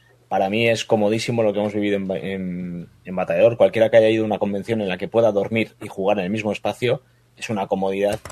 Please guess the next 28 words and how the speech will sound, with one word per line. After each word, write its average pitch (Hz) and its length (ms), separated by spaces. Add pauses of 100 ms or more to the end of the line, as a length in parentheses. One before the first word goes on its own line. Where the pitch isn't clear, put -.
espectacular. 87 800
Y 101 60
para 98 240
mí 107 120
eso 113 320
no 107 200
tiene 107 340
comparación 95 480
con 101 160
nada. 73 220 (280)
O - 60
sea, 69 380
para 95 180
mí 104 140
eso 104 440
es 101 120
fundamental. 73 460 (1300)
Pero 117 140
bueno, 110 240 (760)
no 120 360
hablo, 113 320
no 107 180
quiero 123 160
decir 120 140
con 113 140
esto 113 180
que 104 340
mal, 101 480